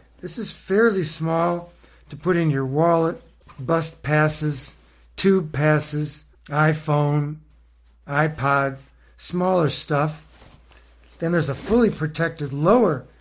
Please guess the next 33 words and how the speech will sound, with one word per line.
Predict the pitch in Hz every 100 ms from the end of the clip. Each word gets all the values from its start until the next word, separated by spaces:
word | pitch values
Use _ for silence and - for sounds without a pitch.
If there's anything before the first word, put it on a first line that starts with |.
| _ _ _
front | - - 175 202 202 -
area, | 151 143 156 165 - - - - - -
a |
little | 147 190 180
bit | 185
larger. | 160 165 175 151 185 185 _ _ -
I |
keep | 127 190
my | 151 139
batteries, | 123 156 165 156 165 151
my | 139 135
chargers, | 135 - 165 170 143 165 156 - _ - - -
my | 147
cables | 147 - 190 180 147 139 - - -
in | 151 156
there. | 151 123 - - - _ - - -
So | 165
they've | 147 143 139
really | 208 196
thought | 156 - 165 165 165
this | 147 -
out | 143 135
as | 120
far | - 143
as | 131
the | -
design | 127 127 117 139 151 156 170 - - - _ - _ -
and | 131 127
the |
material | 127 127 - 180 175 165 170 - - - - _ _ -
and | 139 139 127
the |
pockets | 120 160 165 160 156 - -